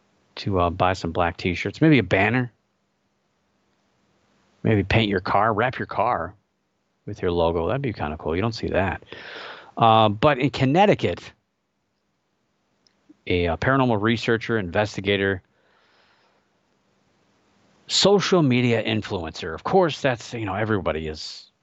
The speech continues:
a social media influencer, I suppose, if you have a YouTube channel or whatever. Uh, a guy named Sean Austin had a, uh, team of divers.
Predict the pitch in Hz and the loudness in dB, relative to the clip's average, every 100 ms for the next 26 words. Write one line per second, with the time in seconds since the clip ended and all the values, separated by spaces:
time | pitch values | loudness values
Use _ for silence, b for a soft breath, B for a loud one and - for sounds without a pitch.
0 | _ - - 92 90 - 82 90 80 76 | _ -14 -4 -2 -2 -4 -2 0 0 0
1 | 92 - 76 76 - 73 69 - 76 80 | -2 -2 -4 -4 -2 -2 -2 -2 -2 -2
2 | - 101 90 85 85 - 82 - 80 104 | 0 2 2 2 0 -4 -6 -2 -2 -2
3 | 117 - 90 80 80 82 107 117 _ _ | -4 -6 -4 0 2 2 -2 -6 _ _
4 | _ _ _ _ _ _ _ - - 110 | _ _ _ _ _ _ _ -10 0 2
5 | 107 104 135 123 110 - - 143 123 101 | 2 2 2 2 0 -2 0 2 2 0
6 | 131 123 85 78 104 _ _ _ _ _ | 0 -2 -8 -10 -14 _ _ _ _ _
7 | _ _ _ _ _ _ _ _ _ _ | _ _ _ _ _ _ _ _ _ _
8 | _ _ _ _ _ _ _ _ _ _ | _ _ _ _ _ _ _ _ _ _
9 | _ _ _ _ _ _ - - - - | _ _ _ _ _ _ -20 -20 -20 -16
10 | - - 101 101 95 90 85 82 - 190 | -2 2 4 4 4 4 4 2 2 4
11 | 160 101 95 117 120 80 82 - - | 4 2 0 0 -2 -6 -12 -16 -20